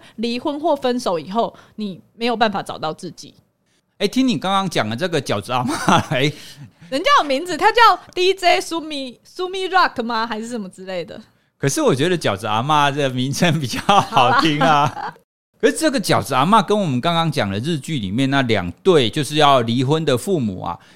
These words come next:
Speaker 2: 会到离婚这个状态，有的时候也是他们在婚姻当中去抗拒改变的关系吧。像我们刚刚有提到那个传统家庭的父母啊，因为他先生喜欢吃甜的玉子烧，所以那个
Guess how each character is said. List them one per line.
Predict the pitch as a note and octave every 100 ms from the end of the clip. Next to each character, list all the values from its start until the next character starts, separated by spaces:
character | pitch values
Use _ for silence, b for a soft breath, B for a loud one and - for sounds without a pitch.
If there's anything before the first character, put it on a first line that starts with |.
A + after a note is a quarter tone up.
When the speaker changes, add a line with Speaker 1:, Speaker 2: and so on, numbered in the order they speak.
| b
Speaker 2:
会 | - D4
到 | C4+
离 | A3 C#3+ E3
婚 | G3+ A3
这 | A3
个 | G3+
状 | - G3 E3+
态， | F#3+ E3
有 | B2 G2
的 | G#2
时 | -
候 | D3 F#3
也 | A#2+ E2+
是 | - F3 E3
他 | D3+
们 | D#3+
在 | C#3 D#3
婚 | - E3 D3
姻 | D3 D3
当 | C#3 C3+
中 | B2+ C3 B2 C3
去 | - C#3+
抗 | - - C#3+ A2+
拒 | E3 C3
改 | - - - -
变 | C#3+ - _
的 | A2+
关 | - G#2
系 | F#2+ G#2+
吧。 | G2+ D#2+ - _ _ _ _ _ _
像 | - C#4+
我 | A3
们 | C3+
刚 | A3+
刚 | A#3 F#3
有 |
提 | - -
到 | E3 F#3
那 | F3+
个 | D#3+
传 | B2+ E3+
统 | A3+ D3+
家 | E3+ E3
庭 | E3 B2 A2+
的 | C#3 C3 A#2+
父 | - A#3
母 | C#3 A2
啊， | A2 A2 A#2 b b
因 | A#3+
为 | C4+
他 | G#3+
先 | B3 A#3+ A#3
生 | A#3
喜 | A#3 -
欢 | C#3 G3
吃 | - G#3 G#3+ G#3 -
甜 | - - A#2 F#2 G#2
的 | A2+
玉 | - F3+
子 | G#2 E2
烧， | - G#2 G2+ b b b b _
所 | - A3+
以 |
那 | B3+ B3+
个 | G#3 F3+